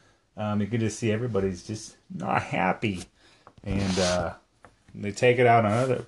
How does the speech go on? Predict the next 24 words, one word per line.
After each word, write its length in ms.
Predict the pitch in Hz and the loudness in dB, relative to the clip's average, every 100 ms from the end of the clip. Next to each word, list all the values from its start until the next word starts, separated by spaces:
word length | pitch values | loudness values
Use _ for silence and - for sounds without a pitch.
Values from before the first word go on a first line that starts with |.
| - | -2
other 200 | 127 131 | 4 4
people. 440 | - 151 175 104 | 4 4 6 4
Go 140 | 98 131 | 6 6
to 60 | |
the 100 | 156 | 6
post 360 | - 135 123 - | 6 6 6 6
office. 300 | 92 90 92 | 4 2 -2
You'll 120 | 147 | -2
see 120 | 135 | -2
some 220 | 107 85 98 | -2 -2 4
really 300 | 131 113 101 | 8 8 6
unhappy 420 | 92 95 92 98 | 4 2 0 -2
people 320 | 104 95 95 | -4 -2 -2
there. 320 | 95 95 90 _ _ _ _ _ | -2 -2 -4 _ _ _ _ _
Uh, 420 | 98 101 101 101 101 | 0 2 4 4 4
you 60 | |
got 160 | 104 101 | 4 2
the 80 | 95 | 2
people 240 | 131 120 | 2 4
behind 320 | 104 104 127 | 4 6 6
the 80 | 120 | 4
counter 340 | - 107 107 104 | 4 4 4 2
are 60 | |
probably 640 | - 113 107 104 101 101 | 4 6 6 4 2 0